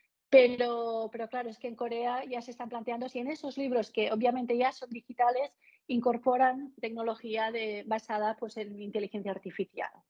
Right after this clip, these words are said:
Am, es también así como food for thought, ¿no? Un poco para,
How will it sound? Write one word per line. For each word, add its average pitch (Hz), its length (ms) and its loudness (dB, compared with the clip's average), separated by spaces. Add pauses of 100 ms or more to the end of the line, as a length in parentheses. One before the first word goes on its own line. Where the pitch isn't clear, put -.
(640)
Am, 202 800 0 (100)
es - 360 -12
también 202 320 2
así 196 320 2
como 190 280 0
food 240 220 4
for 202 200 0
thought, 196 260 0
¿no? 208 160 0
Un 214 60 -4
poco 220 240 -2
para, 202 500 -2